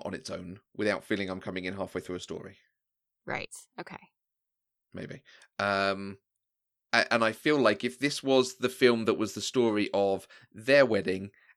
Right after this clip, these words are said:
Speaker 1: and they have a child and she becomes a vampire, and then we had a story that was dealing with the ramifications of what had happened in film four,
Speaker 2: Okay.
Speaker 1: I, I, I think I would have quite dug it. I think
Speaker 2: Okay.
Speaker 1: saying we are doing part one and part two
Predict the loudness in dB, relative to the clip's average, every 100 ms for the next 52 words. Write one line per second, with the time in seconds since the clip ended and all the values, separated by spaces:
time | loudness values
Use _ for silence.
0 | _ _ -4 -2 -2 -4 -4 -6 -4 -8
1 | -10 -18 _ _ _ _ -8 -8 -10 -10
2 | -6 -4 -4 -2 -2 -2 -4 0 0 0
3 | -4 -4 -4 -4 -4 -4 -4 -4 -2 -4
4 | -4 -10 -14 -20 -20 _ -20 -4 0 2
5 | 0 -4 -4 -4 -6 -4 -4 -4 -10 -6
6 | -8 -8 -8 -6 -6 -10 -8 -8 -8 -8
7 | -6 -4 -6 -8 _ _ _ _ _ _
8 | -4 -4 -4 -8 -14 -14 -20 _ -8 -8
9 | -6 -4 -4 -2 -4 -4 -6 -6 -6 -6
10 | -4 -4 0 -2 -2 -8 -12 _ _ _
11 | _ _ -4 -2 -2 0 0 2 -2 -6
12 | -12 _ 2 4 6 6 2 2 0 2
13 | 2 2 0 -4 -6 -8 -10 -12